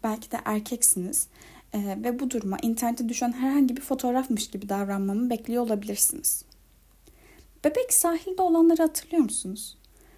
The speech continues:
Bir sabah uyandık ve insanlar bir toplumun içinde yaşadıklarını unutup sahilde cinsel birliktelik yaşamaya, çıplak gezmeye karar verdiler.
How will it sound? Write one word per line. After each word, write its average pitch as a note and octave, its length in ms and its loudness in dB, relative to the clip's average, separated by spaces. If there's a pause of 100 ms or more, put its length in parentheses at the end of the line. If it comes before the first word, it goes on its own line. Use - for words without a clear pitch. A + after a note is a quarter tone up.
(220)
Bir C#4+ 80 4
sabah C4+ 460 4
uyandık A#3 560 4 (440)
ve B3 100 -4
insanlar B3+ 580 6
bir C#4 80 0
toplumun D4+ 400 8
içinde B3 280 2
yaşadıklarını A3+ 580 -2
unutup C#4+ 480 4 (120)
sahilde D#4+ 680 2 (100)
cinsel B3 500 4
birliktelik C4 540 0
yaşamaya, E4 540 6 (400)
çıplak - 440 -2
gezmeye F#3+ 400 -4
karar A3+ 320 -8
verdiler. - 540 -12